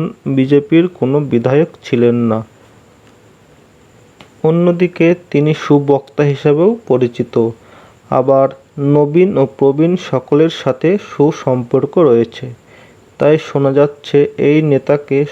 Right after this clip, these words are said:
সুকান্তর উত্তরসূরি হিসাবে বসানো হতে পারে। চতুর্থ যে নাম শোনা যাচ্ছে তা হলো লকেট চট্টোপাধ্যায়। হুগলির প্রাক্তন সাংসদ, লড়াকু মানসিকতার মহিলা।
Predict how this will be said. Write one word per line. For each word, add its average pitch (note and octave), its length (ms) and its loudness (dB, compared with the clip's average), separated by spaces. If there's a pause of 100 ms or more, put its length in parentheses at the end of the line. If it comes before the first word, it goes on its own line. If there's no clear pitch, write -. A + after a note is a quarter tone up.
সুকান্তর D#3 640 -2
উত্তরসূরি - 680 -2
হিসাবে C#3+ 380 0
বসানো C#3+ 440 -2
হতে A#2 240 -6
পারে। A#2+ 280 -8 (1080)
চতুর্থ F#3+ 540 -2
যে D3 260 0
নাম C#3 240 0
শোনা C3+ 300 -2
যাচ্ছে C#3 500 -2 (720)
তা C#3+ 140 2
হলো C3+ 260 0 (200)
লকেট C#3+ 500 0 (120)
চট্টোপাধ্যায়। B2+ 880 -4 (1040)
হুগলির D#3+ 440 4 (120)
প্রাক্তন D#3 580 0
সাংসদ, C#3+ 680 -2 (600)
লড়াকু C#3 500 2
মানসিকতার D3 840 0
মহিলা। B2 500 0